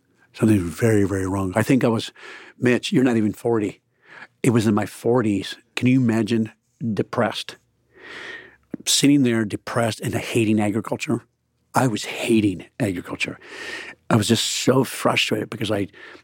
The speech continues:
every time the irrigation season would turn on, that water would turn into chocolate right at my border. And I see that farmers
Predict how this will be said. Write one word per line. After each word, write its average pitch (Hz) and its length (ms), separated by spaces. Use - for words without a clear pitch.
every 127 160
time 131 260
the 127 120
irrigation 120 440
season 120 220
would 101 100
turn 120 160
on, 113 160
that 117 160
water 117 240
would 113 140
turn 117 180
into 107 300
chocolate - 460
right 117 120
at 113 60
my 113 120
border. 101 380
And 120 80
I 110 40
see 135 220
that 117 180
farmers 120 800